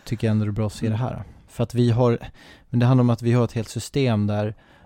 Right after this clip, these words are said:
Speaker 1: om inte du betalar inkasso blir ditt liv väldigt jobbigt. Du kan inte ens ha ett telefonabonnemang i ditt namn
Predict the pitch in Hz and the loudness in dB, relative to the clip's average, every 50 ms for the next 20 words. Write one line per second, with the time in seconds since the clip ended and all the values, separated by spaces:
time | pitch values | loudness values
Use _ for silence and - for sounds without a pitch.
0 | _ - 107 117 117 104 117 120 110 113 - - 131 123 113 110 104 101 98 - | _ 0 2 2 2 2 0 -2 -4 -2 -2 0 0 0 0 0 -2 -4 -4 -4
1 | - 110 - - - 101 98 104 107 104 104 - - 117 113 117 107 98 113 104 | -4 -6 -6 -8 -12 -10 -8 -6 -6 -6 -6 -6 -4 -2 0 0 0 0 -2 -4
2 | 98 104 - - 120 110 104 110 101 - - 101 - 117 110 104 - 107 104 98 | -4 -4 -4 -4 -6 -4 -4 -6 -6 -6 -8 -6 -4 -2 -2 -2 -2 -4 -6 -6
3 | - - 104 101 101 - - - 107 - - - - 110 107 - - 120 107 104 | -6 -6 -4 -4 -4 -4 -6 -8 -12 -14 -16 -14 -10 -10 -10 -8 -6 -6 -6 -6
4 | 104 101 113 120 117 110 104 110 113 113 110 - - - 110 101 92 92 104 98 | -4 -2 0 0 0 0 -2 -4 -4 -6 -8 -8 -6 -4 -4 -4 -4 -4 -6 -6